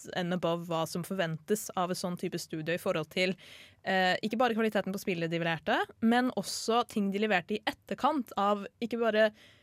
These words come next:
mindre oppdateringer og patches og sånn, men de kom jo ut med Ghost of Tsushima Legend, som er en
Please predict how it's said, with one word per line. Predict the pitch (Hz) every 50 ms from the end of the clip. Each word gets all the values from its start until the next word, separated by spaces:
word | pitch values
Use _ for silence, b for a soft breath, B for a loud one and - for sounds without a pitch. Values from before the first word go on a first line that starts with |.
| b b b
mindre | 214 208 190 185 180 190 208 -
oppdateringer | - - - - 185 - 196 180 175 180 185
og | 180
patches | - 180 - - - 160 -
og | 180
sånn, | - 220 262 277 240 B B B B B B B
men | 208 202 208 214 247 277 285 240 202
de | 196 214
kom | - - 214 190 190
jo | 202 202 - 196
ut | 175 - -
med | 196 185 180
Ghost | 185 175 - 202
of | -
Tsushima | - 185 165 180 185 196 196
Legend, | 190 170 160 156 - 240 269 294 269 -
som | - 214 208
er | 185 190 190 -
en | - 208 208 202